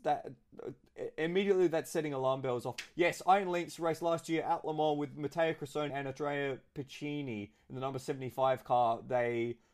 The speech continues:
uh, finished the race. Um, but still a very respectable bronze driver.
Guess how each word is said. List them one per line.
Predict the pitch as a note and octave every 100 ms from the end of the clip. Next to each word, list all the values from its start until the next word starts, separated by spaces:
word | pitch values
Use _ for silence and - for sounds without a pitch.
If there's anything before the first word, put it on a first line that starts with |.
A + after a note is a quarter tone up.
| _ A2+
uh, | A#2 A#2 A#2 A2+
finished | B2+ A2
the | A#2+
race. | A2 F#2+ G2 - _ _ _ -
Um, | A2+ A2 A2 A2
but | B2 A#2 -
still | - G3+ F#3 D3
a | D3
very | C#3 E3
respectable | D3+ C#3 D3 - C3 C3
bronze | A2+ B2+ A#2 -
driver. | G#2+ F#2+